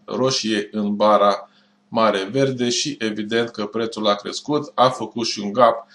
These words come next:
Deci dacă cumpărați de la, să spunem, doi dolari și ceva, sau hai să spunem aici trei dolari,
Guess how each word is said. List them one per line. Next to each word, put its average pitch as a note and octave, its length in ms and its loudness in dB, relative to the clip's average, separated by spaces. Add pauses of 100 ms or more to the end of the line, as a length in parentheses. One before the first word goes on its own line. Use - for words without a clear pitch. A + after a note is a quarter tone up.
(260)
Deci C3 240 4
dacă B2 340 4
cumpărați A#2+ 800 2
de C3 100 2
la, A2+ 460 4 (720)
să G#2 120 -6
spunem, A2+ 500 -2
doi A#2+ 260 0
dolari A2+ 440 2
și A#2+ 140 -6
ceva, A2+ 500 2
sau A2 280 0
hai A#2 140 2
să - 80 -6
spunem G#2+ 320 -4
aici G#2 240 0
trei A2 300 -2
dolari, A2+ 460 2